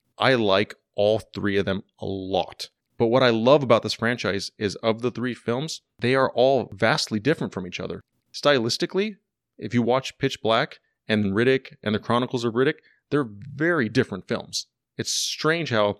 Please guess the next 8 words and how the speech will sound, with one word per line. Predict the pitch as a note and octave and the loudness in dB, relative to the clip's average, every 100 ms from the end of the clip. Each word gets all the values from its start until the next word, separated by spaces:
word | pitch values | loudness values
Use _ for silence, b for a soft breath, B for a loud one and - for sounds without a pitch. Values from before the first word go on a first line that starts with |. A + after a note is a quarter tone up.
| _ - | _ -8
the | A2 | -2
first | D3+ D#3 - | 0 0 0
film | A2 G2+ _ _ _ | -2 -2 _ _ _
is | A2 G#2 | -6 -4
this | A2+ - | -4 -2
low-budget | G#2 G#2+ A2 A#2+ G2+ G#2+ A2 G#2 G#2 - _ - | 0 4 4 4 2 2 2 0 -2 -2 _ 2
horror | C3+ A#2 | 4 4
movie | G2 F#2 F#2+ | 2 -2 -4